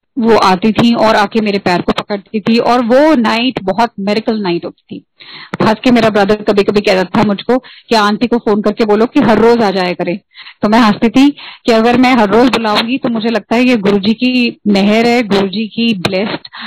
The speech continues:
अ, blessings हैं। अगर मैं अपने आप आंटी को phone करके बोलूंगी तो ये blessings चली जाएंगी, तो मैं आंटी को नहीं phone करती थी।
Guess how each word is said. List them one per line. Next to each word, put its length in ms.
अ, 80
blessings 600
हैं। 160
अगर 220
मैं 220
अपने 240
आप 200
आंटी 240
को 80
phone 300
करके 220
बोलूंगी 340
तो 120
ये 160
blessings 380
चली 240
जाएंगी, 480
तो 80
मैं 100
आंटी 240
को 160
नहीं 200
phone 260
करती 280
थी। 240